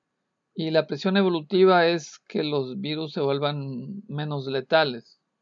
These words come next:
porque evolutivamente la situación ideal del virus es, eh, colocarse en,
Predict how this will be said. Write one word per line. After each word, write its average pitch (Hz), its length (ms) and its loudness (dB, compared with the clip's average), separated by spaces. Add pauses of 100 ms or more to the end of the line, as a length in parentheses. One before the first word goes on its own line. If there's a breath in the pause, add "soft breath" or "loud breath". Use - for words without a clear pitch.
(280)
porque 127 280 -4
evolutivamente 156 1080 -4 (400)
la 127 360 0
situación 131 520 -6
ideal 147 360 0
del 143 220 -2
virus 143 400 -6
es, 131 320 -4
eh, 123 1120 -6 (300)
colocarse 139 840 -2
en, 127 340 -12